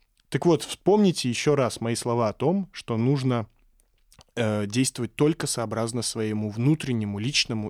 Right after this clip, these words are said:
искреннему представлению о мире. Если вы так считаете, то вы несете ответственность за свои действия, за свою жизнь. Потому что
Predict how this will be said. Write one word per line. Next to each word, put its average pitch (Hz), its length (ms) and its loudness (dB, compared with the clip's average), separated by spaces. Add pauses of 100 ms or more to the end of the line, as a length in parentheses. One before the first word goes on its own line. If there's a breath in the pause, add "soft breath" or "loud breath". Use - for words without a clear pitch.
искреннему 117 560 -4
представлению 123 880 -6
о 120 60 -8
мире. 107 360 -8 (640 soft breath)
Если 139 280 2
вы 139 100 2
так - 240 0
считаете, 117 720 -4 (680)
то 113 80 -4
вы 120 100 2
несете 131 540 2
ответственность 117 1040 -2
за 110 180 -8
свои 107 280 -4
действия, 101 400 -10
за 98 80 -10
свою 101 240 -10
жизнь. 95 280 -12 (220 loud breath)
Потому 123 240 0
что - 180 -2